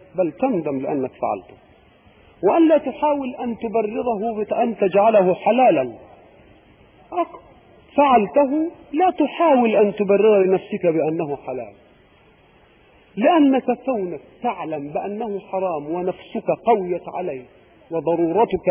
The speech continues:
ألجأت فلا تتجانف لإثم، فمن اضطر في مخمصة غير متج-، متجانف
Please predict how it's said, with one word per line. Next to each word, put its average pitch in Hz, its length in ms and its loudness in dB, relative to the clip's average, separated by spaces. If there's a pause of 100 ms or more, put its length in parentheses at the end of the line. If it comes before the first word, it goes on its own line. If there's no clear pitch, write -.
ألجأت 180 440 0 (480)
فلا 320 220 4
تتجانف 180 640 2
لإثم، 113 380 -16 (1600)
فمن 277 260 0
اضطر 254 400 0
في 214 160 -4
مخمصة 214 600 -2
غير 185 400 2
متج-، 180 460 0
متجانف 180 640 4